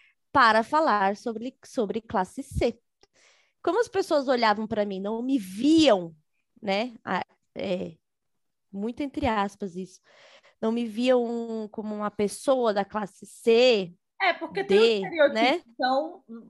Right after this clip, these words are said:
Speaker 1: É, tem,
Speaker 2: poder,
Speaker 1: tem.
Speaker 2: tudo é
Speaker 1: Ele existe, né?
Speaker 2: padronizado, né?
Speaker 1: Exatamente. Então, como eles não viam em mim, e eu, eu tava ali, é, misturada ao meio, eu ouvia coisas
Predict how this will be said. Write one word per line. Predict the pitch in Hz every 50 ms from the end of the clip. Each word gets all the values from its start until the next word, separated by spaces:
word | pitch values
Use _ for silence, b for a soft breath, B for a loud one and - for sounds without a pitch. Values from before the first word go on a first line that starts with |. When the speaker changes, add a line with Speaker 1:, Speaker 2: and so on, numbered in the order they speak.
| _ _
Speaker 1:
É, | - - 302 311 302 311 330 330 269
tem, | - - 466 508 480 453 403
Speaker 2:
poder, | 233 202 - -
Speaker 1:
tem. | 339 370 330 302 214 -
Speaker 2:
tudo | 349 - -
é | 277
Speaker 1:
Ele | 269 -
existe, | 359 339 - 403 381 302 247 311 - -
né? | 247
Speaker 2:
padronizado, | 233 208 190 349 381 - 196
né? | 190 202 214 247 262 _ _
Speaker 1:
Exatamente. | - 240 247 247 262 285 285 - _ 392 381 381 359 285 202 196 - -
Então, | _ - 262
como | 262 - 349 370
eles | 392 359 381 -
não | - 269 254 247
viam | 208 220 214 202
em | 202 208
mim, | 202 208 233 285 330 311 262 208 180 190 208 208
e | 214 220
eu, | 220 233 226 196 -
eu | 220 220 214 214 214
tava | 196 - 226 208 208 208 214
ali, | 196 202 196 208 208 202 196 196 - - -
é, | 190 196 190 190 180 175 156 160 - _ _ _ b b b b b b b
misturada | 247 262 302 330 - - - 302 277 262 233 220 220 214 208 190
ao | 185 185
meio, | 202 220 247 285 330 330 302 247 208 180 170 - - _ _ _ _ _ b b b b b b b b -
eu | - 339
ouvia | 466 539 453 277 262 294 277 220
coisas | 226 _ - - 240 240 226 196 180 185 180 170 165 - - - - _